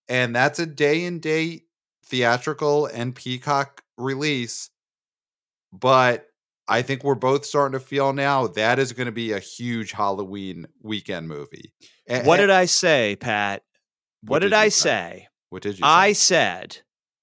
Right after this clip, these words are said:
Speaker 2: that Five Nights at Freddy's, even as a day and date release on Peacock, will make more in its opening weekend than The Exorcist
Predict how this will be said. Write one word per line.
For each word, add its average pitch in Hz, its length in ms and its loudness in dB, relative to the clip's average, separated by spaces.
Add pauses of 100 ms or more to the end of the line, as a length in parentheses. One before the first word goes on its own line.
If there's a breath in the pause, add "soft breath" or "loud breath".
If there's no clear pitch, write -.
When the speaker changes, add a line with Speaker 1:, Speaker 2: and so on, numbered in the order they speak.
(220)
Speaker 2:
that 110 640 -2
Five 139 400 -2
Nights 202 220 -4
at 214 80 -2
Freddy's, 107 640 -4 (460)
even 175 320 0
as 196 240 0
a 156 120 -2
day 156 400 0
and 196 140 -4
date 175 220 0
release 147 360 -4
on 123 120 -4
Peacock, - 720 -14 (680)
will 190 420 2
make 190 400 -4
more 131 680 -4 (680)
in 147 120 -2
its 139 160 -6
opening 214 420 0
weekend 214 520 0
than 226 140 -2
The - 140 -4
Exorcist 131 800 -6